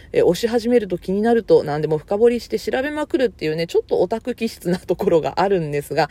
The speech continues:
まあ、頭にインプットしたがる癖があるなっていうのは、私は自分では長所だと思って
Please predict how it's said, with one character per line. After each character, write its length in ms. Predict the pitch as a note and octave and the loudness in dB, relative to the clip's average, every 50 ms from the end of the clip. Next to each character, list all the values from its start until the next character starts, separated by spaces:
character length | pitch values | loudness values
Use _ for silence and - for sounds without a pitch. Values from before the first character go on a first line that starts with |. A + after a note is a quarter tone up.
| - - - - | -6 -12 -6 -4
ま 140 | G3 - - | -4 -4 -2
あ、 80 | - - | -4 -6
頭 340 | - - F4+ G#4+ B4+ B4+ A4 | -2 -2 -2 -2 0 -2 -2
に 220 | D#4 G3 - F#3+ | -2 -2 -2 0
イ 40 | A3 | -2
ン 80 | B3+ | -2
プ 100 | A#3 - | -2 -4
ッ 40 | C#4+ | -4
ト 140 | - - F3+ | -2 -2 -2
し 80 | F3+ - | -2 0
た 120 | G3 G#3+ | 0 2
が 100 | A#3 A#3 | 2 2
る 80 | F#3+ F3+ | 0 0
癖 240 | - - - F#3+ | -2 -2 -2 0
が 140 | F#3 D#3 D#3 | 0 2 2
あ 60 | E3+ | 2
る 80 | F3 E3 | 0 0
な 100 | D3+ E3 | -2 -4
っ 40 | F3 | -4
て 180 | - - - | -4 -8 -6
い 100 | D#3+ F#3 G3+ | -4 -2 -2
う 80 | A3 | -2
の 80 | F#3+ E3 | -2 -2
は、 60 | C#3+ | -2
私 280 | C#3+ C#3+ G#3+ A#3+ - D4 | -2 -2 -4 -4 -2 0
は 100 | C4+ B3 | 0 0
自 140 | G3+ G#3+ G#3+ | 0 -2 -2
分 200 | G#3 A3 A3 G#3+ | -2 -2 0 2
で 80 | G#3+ | 2
は 140 | F3+ C#3 - | 2 2 2
長 220 | - - F3+ E3+ E3+ | 0 0 0 0 0
所 140 | - D#3 - | 0 -2 -2
だ 120 | F3 F3+ | -2 0
と 120 | - D#3 | 0 0
思 300 | C3+ - - D3+ D3+ D#3 | 0 0 -2 -2 0 -2
っ 40 | E3+ | -2
て 240 | - - - - - | -2 -4 -6 -6 -4